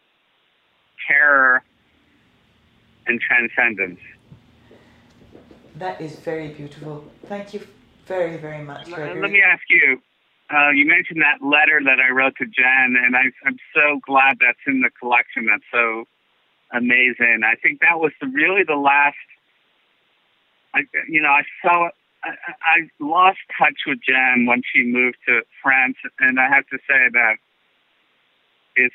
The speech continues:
Speaker 1: one of my great regrets in my life that, um, for whatever reason, we lost touch. And, um,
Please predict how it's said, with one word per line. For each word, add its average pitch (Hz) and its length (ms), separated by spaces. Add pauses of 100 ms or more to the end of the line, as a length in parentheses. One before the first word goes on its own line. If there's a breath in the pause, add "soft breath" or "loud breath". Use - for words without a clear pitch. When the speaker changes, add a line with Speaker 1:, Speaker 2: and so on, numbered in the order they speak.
Speaker 1:
one 143 220
of 139 80
my 127 180
great 127 400 (1600)
regrets 123 540
in 127 140
my 110 160
life 110 420 (220)
that, 107 300 (220)
um, 107 480 (920)
for 139 100
whatever 147 440
reason, 135 540
we 117 360 (1000)
lost 123 340 (140)
touch. 120 240 (1700)
And, 113 640 (260)
um, 110 600